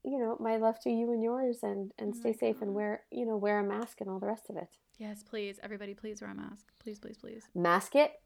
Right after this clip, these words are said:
Speaker 1: or casket. Think about it.
Speaker 2: Oh, you
Speaker 1: Dark
Speaker 2: heard it
Speaker 1: as
Speaker 2: here from
Speaker 1: fuck.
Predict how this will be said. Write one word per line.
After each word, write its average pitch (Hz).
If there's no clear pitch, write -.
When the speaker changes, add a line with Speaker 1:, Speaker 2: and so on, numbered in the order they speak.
Speaker 1:
or 190
casket. -
Think 185
about -
it. -
Speaker 2:
Oh, 208
you 277
Speaker 1:
Dark 247
Speaker 2:
heard 294
it 226
Speaker 1:
as 294
Speaker 2:
here 294
from 269
Speaker 1:
fuck. 240